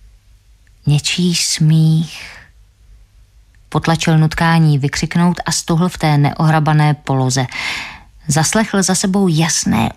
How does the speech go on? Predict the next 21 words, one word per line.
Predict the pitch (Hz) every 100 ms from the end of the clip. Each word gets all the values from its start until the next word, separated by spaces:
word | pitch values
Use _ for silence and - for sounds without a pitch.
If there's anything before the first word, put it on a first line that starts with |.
| _
uchychtnutí, | 190 - 226 - - 143 131 - 127 123
odkud | 160 - 190
si | - -
nízko | 165 156 165 - -
od | - 170
země. | 156 156 135 113 - - - _ _ _ _ - _ _ -
Ando | 156 160
stuhl | 156 - - 156 139 147 156 - _ _ _ - _ _
a | -
zatajil | 139 143 160 160 160 156
dech. | 139 123 - - - - _ _ - _ _ - - - - -
Ale | 147 156
mohl | 160 170 196
se | -
sotva | 190 180 180 170
pohnout, | - 180 135 139 135
natož | 139 143 165 -
se | -
otočit | - 165 165 - 156
a | 165
podívat. | - 147 131 127 113 -